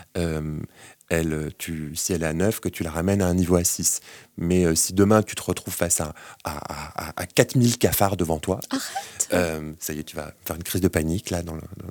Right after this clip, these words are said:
Speaker 1: dans le studio. Euh, eh ben, il s'agit pas non plus que tu te dises, «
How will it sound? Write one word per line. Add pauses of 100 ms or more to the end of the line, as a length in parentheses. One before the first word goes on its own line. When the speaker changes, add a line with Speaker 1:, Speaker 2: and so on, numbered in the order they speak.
(100)
Speaker 1:
dans
le
studio. (440)
Euh, (140)
eh
ben, (140)
il
s'agit
pas
non
plus
que
tu
te
dises, «